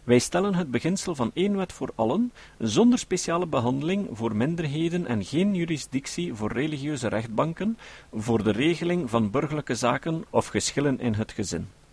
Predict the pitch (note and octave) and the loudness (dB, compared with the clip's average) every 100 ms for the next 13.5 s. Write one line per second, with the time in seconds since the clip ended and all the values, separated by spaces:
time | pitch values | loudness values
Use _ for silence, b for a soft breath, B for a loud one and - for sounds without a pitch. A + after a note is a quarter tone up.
0 | - - - - - - - - - - | -20 -20 -20 -20 -20 -20 -20 -20 -20 -20
1 | - - - - - - - - - - | -20 -20 -20 -20 -20 -20 -20 -20 -20 -20
2 | - - B B B B B B - - | -20 -20 B B B B B B -12 0
3 | B2+ F#3+ E3+ G2+ F#2 - - - - b | 2 4 4 2 -2 -6 -20 -20 -20 b
4 | b b - A#2 B2 A2+ G#2+ E3 - - | b b -2 4 4 4 2 2 2 -2
5 | - G3 G3+ G3 C3+ E3 E3+ D#3+ C3+ - | -2 -4 -2 -2 -2 -4 -2 -4 -4 -6
6 | A2+ G#2 G2+ C3+ - B2+ C3+ - C3 C3+ | -2 -2 0 -2 -4 -4 -6 -4 -4 -4
7 | - - - F2 F2+ B B B B - | -6 -6 -4 -2 -6 B B B B -8
8 | - G2+ G#2+ D3+ F3+ - - - D#3 F3 | -4 2 2 2 0 -4 -2 2 4 2
9 | C#3+ B2 G2 G2+ G#2 F#2+ F#2 F#2+ F2 E2+ | 2 0 0 0 0 0 -2 -4 -4 -4
10 | F2 C#3+ - - - - b b - G2+ | -4 -4 -6 -8 -12 -20 b b -10 -6
11 | F#2 G2 G2+ D3 F3+ - - - B B | -6 -4 -4 -4 -8 -10 -14 -20 B B
12 | B B B - - A#2+ A#2 F#2 F#2+ - | B B B -20 0 6 6 4 -2 2
13 | C#3+ E3+ G3+ G#3 | 6 6 4 0